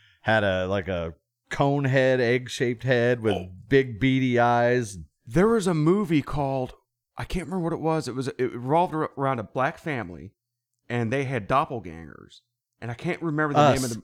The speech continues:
Speaker 2: Us. That was it.
Speaker 1: Yeah.
Speaker 2: She looks like the mom from Us.
Speaker 1: Yeah, a little bit.
Speaker 2: You know what? If I'm gonna tell you something, and people are like, "Oh my God, I can't be-, I can't believe they're knocking her on her looks." I'm gonna tell you something. If you
Speaker 1: Jordan
Speaker 2: wo-
Speaker 1: Peele,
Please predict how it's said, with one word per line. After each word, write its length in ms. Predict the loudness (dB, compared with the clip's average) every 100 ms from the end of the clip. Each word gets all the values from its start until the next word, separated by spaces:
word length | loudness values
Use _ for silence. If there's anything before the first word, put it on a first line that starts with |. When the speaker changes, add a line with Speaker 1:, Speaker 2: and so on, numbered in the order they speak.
| _
Speaker 2:
Us. 260 | 2 2 -4 -2
That 160 | -2
was 160 | -2 -2
it. 200 | -2 2
Speaker 1:
Yeah. 200 | 4 4
Speaker 2:
She 220 | 2 0
looks 240 | 0 0 0
like 180 | -2 -2
the 100 | -2
mom 320 | 0 0 -4
from 240 | -10 -10
Us. 140 | 2 6
Speaker 1:
Yeah, 280 | 6 4 4
a 60 |
little 160 | 2 4
bit. 240 | 4 4
Speaker 2:
You 80 | 4
know 80 | 6
what? 220 | 6 4
If 120 | -2 -6 2
I'm 140 | 4
gonna 140 | 4 4
tell 160 | 2
you 60 | 2
something, 240 | 0 0
and 60 | 0
people 260 | 0 2 2
are 20 |
like, 160 | 2
"Oh 80 | 0
my 140 | -4 -4
God, 180 | -4
I 60 | -4
can't 260 | -6 -8 -8
be-, 120 | -10 _
I 60 | -6
can't 220 | -4 -2
believe 180 | -2 -2
they're 100 | -2
knocking 360 | 0 -2 -4
her 160 | -2 -2
on 80 | -2
her 100 | -4
looks." 300 | -4 -4 -6 _ -2
I'm 120 | 2
gonna 100 | 2
tell 160 | 4 2
you 80 |
something. 340 | 2 -2 -4 -8 -10
If 40 |
you 60 | 0
Speaker 1:
Jordan 340 | 4 6 6
Speaker 2:
wo- 140 | 4 2
Speaker 1:
Peele, 560 | 2 2 2 0 -4